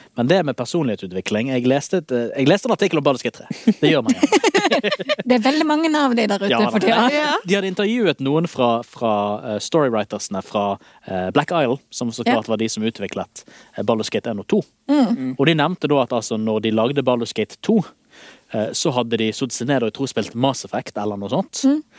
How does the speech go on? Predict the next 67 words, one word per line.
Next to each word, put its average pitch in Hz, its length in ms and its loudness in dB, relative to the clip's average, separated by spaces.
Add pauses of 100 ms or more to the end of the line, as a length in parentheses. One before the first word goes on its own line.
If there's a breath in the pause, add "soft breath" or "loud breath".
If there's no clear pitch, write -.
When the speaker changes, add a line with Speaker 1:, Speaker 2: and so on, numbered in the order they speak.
(220 loud breath)
Speaker 1:
Og - 20 -2
de 135 80 4
hadde 143 140 2
innsett 151 300 -2
at - 160 -4
det 131 320 2
de 131 120 -2
hadde 101 180 -2
laget 110 280 -2
av 92 180 -6
Mass 127 180 -2
Effect, 87 100 -8
det 95 80 -6
høres 120 100 -2
litt 123 100 -2
tidligere 104 220 -4
ut, 92 60 -8
men 131 80 0
det 156 80 4
var, 156 60 0
det 160 140 -2
var 185 100 4
et 170 140 -6
annet 175 180 -4
spill 151 220 0
de 180 80 0
hadde 104 120 -2
spilt, - 360 -4 (180 loud breath)
og - 80 -20
de 127 80 -2
hadde 131 120 0
innsett 165 280 -2
at 107 160 -8
det 123 240 2
de 131 100 -4
har 104 140 -4
laget 98 400 -2
av 104 140 -6
karakterer 98 520 -4
til 101 100 -4
Baldur's 107 240 -2
Gate 101 160 -6
to, 202 180 2 (760 soft breath)
var 131 100 2
ikke - 200 -6
godt - 100 -20
nok. - 220 -20 (640 loud breath)
Speaker 2:
Ja. 262 140 2
Speaker 1:
Fordi 131 280 4
det 151 140 2
var 143 100 2
veldig 160 300 0
flatt. - 220 -6
Hvis 139 100 -2
du - 60 0
har - 40 0
spilt 196 240 2
Baldur's 143 280 0
Gate 110 200 -6
en, 87 160 -10
så - 100 -6
vet 135 120 2
du - 60 -4
at 107 80 -10
karakterene 135 440 -2
eksisterer 123 460 -2
der. 160 180 -2